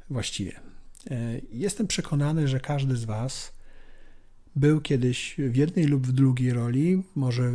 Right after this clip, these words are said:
i w jednej, i w drugiej roli, e, czyli jako założyciel, e, lub jako członek zespołu.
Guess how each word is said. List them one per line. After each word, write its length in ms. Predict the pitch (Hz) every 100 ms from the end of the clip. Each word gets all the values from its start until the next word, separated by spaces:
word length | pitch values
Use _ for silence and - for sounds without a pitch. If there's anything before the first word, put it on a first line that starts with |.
| -
i 140 | 160
w 40 | 143
jednej, 400 | 131 120 123 156
i 40 |
w 60 | 123
drugiej 380 | 120 113 110 113
roli, 420 | 107 104 143 190 - - -
e, 120 | 123
czyli 200 | - 117
jako 540 | 113 - 113 110 117 - 147
założyciel, 680 | 120 113 120 135 131 117
e, 420 | 123 120 113 113 120
lub 200 | 120 120
jako 200 | 117 120
członek 300 | 127 120 110
zespołu. 560 | 110 - 110 131 196